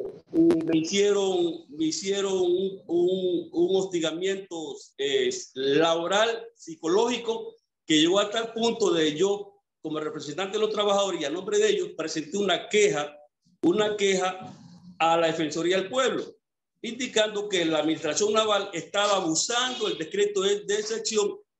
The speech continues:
y estaba obviamente violando el convenio ochenta y siete de, de, de negociación colectiva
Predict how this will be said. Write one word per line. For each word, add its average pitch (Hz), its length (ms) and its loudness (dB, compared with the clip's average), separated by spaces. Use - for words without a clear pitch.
y 156 120 2
estaba 190 440 0
obviamente 196 680 -2
violando 202 840 -2
el 143 220 -4
convenio 202 1000 2
ochenta 147 420 -2
y 143 40 -10
siete 202 640 -2
de, 120 360 4
de, 120 300 4
de 123 340 2
negociación 139 480 2
colectiva 196 640 -2